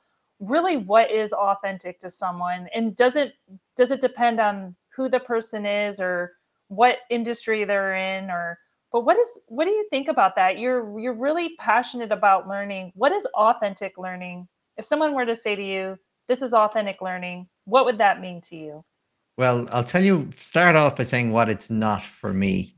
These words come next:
Speaker 2: Gina,
Speaker 1: Okay,
Speaker 2: right?
Speaker 1: yes.
Speaker 2: Okay? And it's not me having to go and, and, and by the way, I'm not dissing, um,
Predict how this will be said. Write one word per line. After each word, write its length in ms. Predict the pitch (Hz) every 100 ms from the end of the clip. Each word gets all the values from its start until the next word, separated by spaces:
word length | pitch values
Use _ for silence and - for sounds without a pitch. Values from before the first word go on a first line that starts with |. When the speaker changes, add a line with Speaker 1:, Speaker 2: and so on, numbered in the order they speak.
| -
Speaker 2:
Gina, 280 | 214 - 180
Speaker 1:
Okay, 40 |
Speaker 2:
right? 420 | 202 190 190 - - _ -
Speaker 1:
yes. 220 | 196 185
Speaker 2:
Okay? 320 | 123 131 - - _ _ -
And 160 | 120 120
it's 160 | 113
not 260 | 139 165 160
me 220 | 139 131
having 320 | 120 127 120
to 120 | 107
go 300 | 107 110 110
and, 220 | 107 104 -
and, 180 | 107 107
and 280 | - 104 101
by 100 | 123
the 80 | 127
way, 60 |
I'm 200 | 87 107
not 260 | 113 123 -
dissing, 540 | 123 117 - 107 107 98 - _ _
um, 480 | 107 107 101 101 -